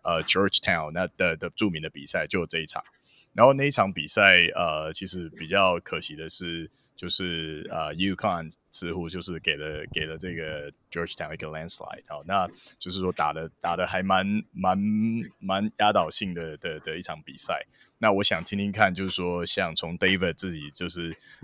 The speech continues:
呃，以自己是 insider 的角度告诉我们这场比赛发生了什么事。我觉得这边就应该可以让我们学到，了解到很多，就是美国大学女篮的这个比赛当中的 intensity，还有就是很多精彩的，我们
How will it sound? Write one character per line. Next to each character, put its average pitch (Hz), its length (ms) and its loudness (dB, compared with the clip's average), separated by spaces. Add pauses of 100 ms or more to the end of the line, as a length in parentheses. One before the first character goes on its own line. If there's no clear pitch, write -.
呃， 76 300 -4
以 78 260 -12
自 98 220 -6
己 87 100 -2
是 90 240 -2
insider 92 480 0
的 82 80 -6
角 76 220 -6
度 87 160 -8
告 85 180 -4
诉 85 160 -6
我 76 60 -10
们 71 160 -20
这 - 80 -6
场 80 160 -4
比 73 100 -20
赛 80 200 -4
发 80 200 -2
生 82 120 -10
了 73 40 -14
什 - 140 -12
么 - 80 -14
事。 - 320 0 (160)
我 87 140 -10
觉 92 80 -6
得 101 40 -2
这 123 140 4
边 117 100 -2
就 104 140 -2
应 95 100 -4
该 95 140 -2
可 - 100 -8
以 - 20 -4
让 90 100 -4
我 85 40 -8
们 76 80 -12
学 78 220 -2
到， 85 260 -6 (260)
了 87 120 -4
解 85 140 -8
到 90 120 -2
很 76 140 -8
多， 80 180 -8
就 80 160 -8
是 87 140 -10
美 78 160 -10
国 76 160 -10
大 87 180 0
学 78 160 -8
女 76 200 -14
篮 71 240 -16
的 73 100 -12
这 80 140 -12
个 73 440 -12
比 80 140 -18
赛 92 180 -4
当 85 160 -8
中 85 140 -8
的 80 80 -12
intensity， 80 680 -8 (120)
还 80 120 -2
有 78 160 -4
就 80 100 -14
是 73 500 -2
很 85 120 -16
多 80 160 -8
精 80 200 -10
彩 - 260 -6
的， - 140 -16
我 - 80 -16
们 73 220 -20